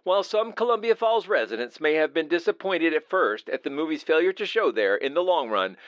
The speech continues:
they should be glad. Ouch. I seriously doubt I would have agreed with that review at the time. I may not believe Bigfoot is real, but I still love this topic. And if the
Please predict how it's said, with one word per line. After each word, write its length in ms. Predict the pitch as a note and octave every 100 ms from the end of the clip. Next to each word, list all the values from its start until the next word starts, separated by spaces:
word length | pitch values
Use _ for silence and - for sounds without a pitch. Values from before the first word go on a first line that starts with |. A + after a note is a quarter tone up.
| - -
they 340 | D#3+ G2+ E2 _
should 400 | - D#3 G2+ D#2 -
be 260 | G2+ D#2+ -
glad. 640 | E2+ D#2 D#2+ G2+ D2 C2 _ _ _ _ -
Ouch. 680 | G#2+ F#2 D#2+ - - - - _ - _ - _ _ _ _ _
I 140 | - D3+
seriously 640 | - - E3 D3 - A#2+
doubt 320 | G2 A#2 A2
I 80 | A2
would 100 | G2
have 140 | F2+
agreed 340 | F#2+ G2 G#2+ F#2
with 120 | F#2
that 140 | G2
review 380 | F#2 E2+ G2 F2+ E2+
at 100 | F2
the 80 | E2
time. 640 | - B2+ A#2+ A#2 A2 G#2+ -
I 120 | B2+
may 280 | A#2+ C3 C#3+
not 240 | C3+ A#2+
believe 260 | G#2+ A2+ G#2+
Bigfoot 380 | A2 E3+ E3 G#2
is 160 | F#2
real, 220 | G2+ F#2+ F2+
but 160 | A2
I 60 | G#2+
still 360 | - - F3
love 280 | B2 B2 B2
this 160 | G2+ -
topic. 500 | A2 A2 A2 F2 -
And 140 | A#2
if 140 | B2 -
the 280 | D#3 C#3+